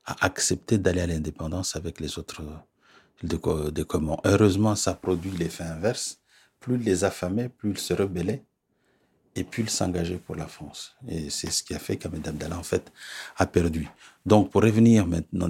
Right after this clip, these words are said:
directement à la question que vous me posez, oui, euh, moi, j'ai trouvé un père qui était engagé. Euh, parfois, il partait, euh, en, euh,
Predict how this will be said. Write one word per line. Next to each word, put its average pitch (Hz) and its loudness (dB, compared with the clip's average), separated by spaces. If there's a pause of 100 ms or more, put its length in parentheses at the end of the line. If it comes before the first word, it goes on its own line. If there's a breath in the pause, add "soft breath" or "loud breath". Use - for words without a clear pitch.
directement 87 2
à 82 4
la - -10
question - -8
que - -8
vous 78 -4
me 73 -4
posez, 104 2 (380 loud breath)
oui, 101 6 (400)
euh, 80 0 (240)
moi, 113 4
j'ai 104 6 (100)
trouvé 95 6
un 87 2 (140)
père 98 6
qui - -2
était 85 -2
engagé. 87 2 (560 soft breath)
Euh, 82 0 (600)
parfois, 98 6
il 80 0
partait, 92 4
euh, 78 -4 (120)
en, 82 -4 (160)
euh, 73 -6